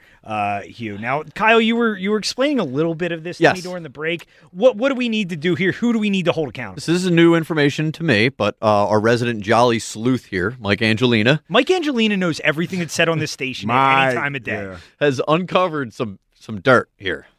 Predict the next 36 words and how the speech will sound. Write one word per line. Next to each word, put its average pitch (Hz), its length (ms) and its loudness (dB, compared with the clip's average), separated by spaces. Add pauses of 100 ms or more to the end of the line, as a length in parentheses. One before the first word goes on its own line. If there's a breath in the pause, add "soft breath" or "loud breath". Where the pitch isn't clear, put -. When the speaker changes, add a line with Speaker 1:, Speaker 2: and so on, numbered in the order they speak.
(160)
Speaker 2:
that 98 160 -4
this 110 160 -12
has 127 140 -14
happened, 117 340 2
I, 110 180 0
I'm 113 140 -6
assuming, 139 340 0
over 117 160 4
the 107 100 4
weekend 110 480 2
here 107 200 -2
on 101 180 -4 (140)
our 143 280 4
airwaves, 143 440 -2
W 131 200 0
I 107 100 0
P, 165 260 4
but 120 240 2 (640 soft breath)
this, 190 220 2
this 214 380 0
feels 240 200 2
like 208 100 4
a 202 40 4
big 165 280 2
day 156 560 4
of 131 340 2
holding 131 340 2
people 123 260 -2
accountable 120 580 2 (100)
for 117 160 0
their 107 120 2
words, 120 500 2
their 107 140 -10
actions, 120 680 -4
et 107 100 -12
cetera. 113 520 4